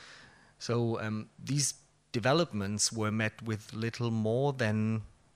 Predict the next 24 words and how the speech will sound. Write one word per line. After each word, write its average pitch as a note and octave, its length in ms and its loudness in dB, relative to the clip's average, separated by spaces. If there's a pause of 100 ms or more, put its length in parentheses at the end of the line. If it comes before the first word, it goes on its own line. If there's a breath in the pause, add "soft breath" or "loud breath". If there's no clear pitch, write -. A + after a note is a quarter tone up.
expressions A2 600 0
of - 200 -12
concern A2 800 0
by A#2+ 240 0
the C3+ 160 -4
international C3+ 540 -2
community. C#3 760 0 (1120 loud breath)
Um, G#2+ 400 2 (340)
and G#2+ 100 2
until A#2 300 4
very A2 300 6
recently, B2 760 0 (920)
basically G#2 480 -2
until G#2 340 -2
the G2 100 -6
Syria B2+ 440 4
crisis F#2 500 0
came G2 280 -2
into G2+ 180 -4
f-, - 340 -14 (280)
full A#2 400 -2
swing B2+ 640 2
and G2+ 220 0
the, G#2 240 -2